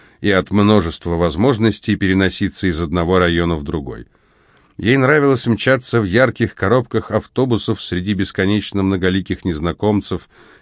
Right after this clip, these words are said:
из Кэмден-тауна до пересечения Оксфорд-стрит и Риджент-стрит, от Ливерпуль-стрит до Лестер-сквер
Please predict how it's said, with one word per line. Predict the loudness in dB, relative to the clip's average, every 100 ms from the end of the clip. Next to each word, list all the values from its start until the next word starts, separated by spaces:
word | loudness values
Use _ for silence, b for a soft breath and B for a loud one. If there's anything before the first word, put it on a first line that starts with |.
| b
из | -2 -2 -4
Кэмден-тауна | 0 2 2 2 2 2 0 2 4 4 4 2 -2 b b b
до | 0 0
пересечения | 2 0 0 -4 -4 0 2 0
Оксфорд-стрит | 0 -2 -4 -4 -4 -6 -4 -2 -2
и | -2 0
Риджент-стрит, | 0 0 0 0 -4 -6 -4 -4 -6 b b b b -4
от | -4 0
Ливерпуль-стрит | 2 2 2 0 0 0 -4 0 0 0 0
до | 2
Лестер-сквер | 4 4 2 2 -2 -4 -4 -8 -6 -2 0 0